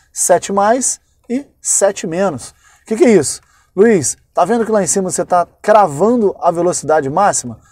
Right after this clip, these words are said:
Olha que legal. Vamos colocar aqui cento e vinte por hora. Ok.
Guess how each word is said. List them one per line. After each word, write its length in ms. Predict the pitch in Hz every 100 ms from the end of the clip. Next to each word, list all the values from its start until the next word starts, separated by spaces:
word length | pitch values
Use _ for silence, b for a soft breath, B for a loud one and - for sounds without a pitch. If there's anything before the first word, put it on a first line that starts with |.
| b _
Olha 160 | 147 175
que 80 |
legal. 380 | 196 170 135 110 b b b -
Vamos 220 | 175 180
colocar 360 | 185 160 160
aqui 180 | 147 143
cento 240 | - 214 214
e 40 |
vinte 240 | 147 151
por 160 | - 208
hora. 320 | 190 220 262 - _ _ _ _
Ok. 560 | 156 160 - 165 254